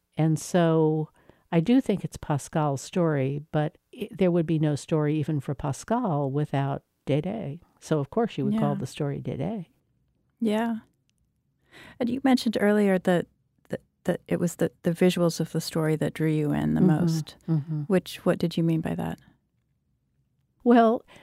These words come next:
Speaker 1: she works like a camera. I mean, if she wants to go in in close-up, she does. If she wants to withdraw, she does. It's, uh, she's very daring. And she suggests that we might also imaginatively go to the mind of Abelarda, who's in the kitchen,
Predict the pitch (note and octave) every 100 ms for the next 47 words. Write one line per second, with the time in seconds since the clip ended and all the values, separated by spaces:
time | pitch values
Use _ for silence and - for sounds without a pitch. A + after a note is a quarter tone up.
0 | _ _ - D#3 C3+ - C3 - - E3+
1 | A#3 E3+ C#3 C3+ C#3+ - D3+ C#3 C3 -
2 | C3+ C3+ C3+ C3+ C#3 - D#3 D#3+ E3 E3+
3 | - B2+ B2+ F#3+ F3+ A#2 - C#3 C#3+ C#3
4 | - C3 C3 - - - - C3+ - C3
5 | D3 F#3 D#3+ - C#3+ C3 C3+ E3 G3 F3+
6 | C#3+ A#2+ - E3 C#3 C3+ D3 F3 C#3 B3
7 | A#3 D3+ F#3+ A#3 D3+ - _ _ - D#3+
8 | D#3 - E3+ - D3 C3 E3 F3 F3+ -
9 | - - C#3 C3+ C#3 - - - D#3+ D3
10 | C#3+ C#3+ C#3+ D3 D#3 C#3+ C#3 C#3+ D3+ D#3
11 | C#3+ D3 C#3+ C#3+ C#3 C#3+ - C3+ C3 C#3
12 | C#3+ C#3 C3+ C3+ C3 B2 C3+ C#3+ C3 C3
13 | C#3 D3 C#3+ C#3 C#3+ - C3 - C#3+ C3+
14 | C#3